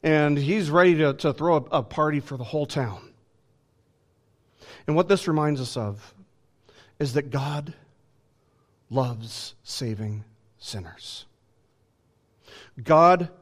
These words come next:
rejoices in being a savior unto sinners.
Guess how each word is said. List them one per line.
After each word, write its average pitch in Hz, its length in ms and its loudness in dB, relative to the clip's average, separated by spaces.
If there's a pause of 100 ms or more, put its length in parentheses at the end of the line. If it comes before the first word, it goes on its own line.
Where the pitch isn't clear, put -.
(200)
rejoices 139 1200 4 (760)
in 135 180 0
being 214 680 4
a 165 80 2
savior 151 760 6
unto 208 520 4
sinners. 143 840 0